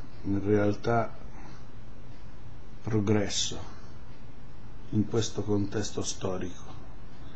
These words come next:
Che cos'è il progresso? Se non una, se non una parola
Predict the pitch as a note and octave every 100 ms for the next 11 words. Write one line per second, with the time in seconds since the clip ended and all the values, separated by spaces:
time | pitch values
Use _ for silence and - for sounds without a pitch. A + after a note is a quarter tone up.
0 | - - - - - - - - G#2+ C#3
1 | B2 B2+ G#2 G2 - G2+ F#2 - F#2+ F#2+
2 | F#2+ F2+ - - - - - - - -
3 | - - - - - - - - - -
4 | - A2 A#2+ B2 A#2+ A#2 A2+ - - -
5 | A#2+ B2 C3 C3 A#2+ A#2 A2+ A2 G#2 A#2
6 | B2+ B2+ B2+ -